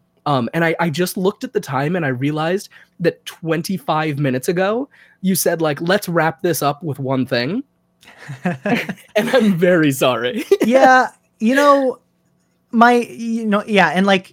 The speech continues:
Speaker 2: so twenty-five minutes ago, I said we should wrap up. Thirty minutes ago, I was like, "Well, I'll just have to cut some stuff out." And now I'm just like, "Nope, everybody's gonna listen to the full audio of this episode because it's too good to cut." <laughs>
Speaker 1: Oh, thank you. I,
Speaker 2: Yeah.
Speaker 1: I
Speaker 2: No,
Speaker 1: appreciate
Speaker 2: I,
Speaker 1: that.
Speaker 2: and honestly, like, again, if that's,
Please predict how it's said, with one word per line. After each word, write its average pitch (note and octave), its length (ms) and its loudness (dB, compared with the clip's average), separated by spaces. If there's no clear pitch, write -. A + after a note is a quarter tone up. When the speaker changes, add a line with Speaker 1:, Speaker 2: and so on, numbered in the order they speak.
Speaker 2:
so - 140 -4
twenty-five A#3 400 0
minutes G3+ 240 0
ago, F#3+ 140 0
I F#3 60 2
said F3+ 160 -2
we F#3 80 0
should F3+ 120 -6
wrap D#3 220 -4
up. D#3 200 -4
Thirty G#3 260 0
minutes F3 260 0
ago, F3+ 140 0
I F3 40 2
was E3 120 0
like, E3+ 180 0
"Well, A3+ 120 0
I'll G#3 80 2
just F#3+ 140 -6
have F#3 140 0
to F#3 60 -8
cut F3+ 220 0
some F3 120 -4
stuff E3 300 -4
out." D#3+ 220 2
And D#3 160 -4
now F3 180 2
I'm E3+ 120 0
just E3 180 -6
like, D#3+ 200 -2
"Nope, G#3+ 260 0
everybody's G3 440 0
gonna F#3 160 -2
listen F3 320 -2
to E3 360 -2
the D3 160 -6
full F#3+ 320 -4
audio E3+ 240 0
of D3 80 -4
this D3 140 -8
episode C#3+ 440 -8
because C#3 240 -10
it's - 280 -2
too D3+ 120 -8
good C#3 200 -8
to C3 80 -10
cut." - 300 -14
<laughs> - 60 -20
Speaker 1:
Oh, F3 220 -10
thank G3+ 260 0
you. C#3+ 160 -2
I, C#3+ 100 -2
Speaker 2:
Yeah. C#3 180 -8
Speaker 1:
I G3+ 160 -2
Speaker 2:
No, G3 200 4
Speaker 1:
appreciate D3 400 -4
Speaker 2:
I, - 40 -8
Speaker 1:
that. B2 160 -2
Speaker 2:
and C#4 80 0
honestly, C#4+ 460 2
like, G3 240 -2
again, G#3 400 -4
if D#3+ 200 -8
that's, G3 440 -4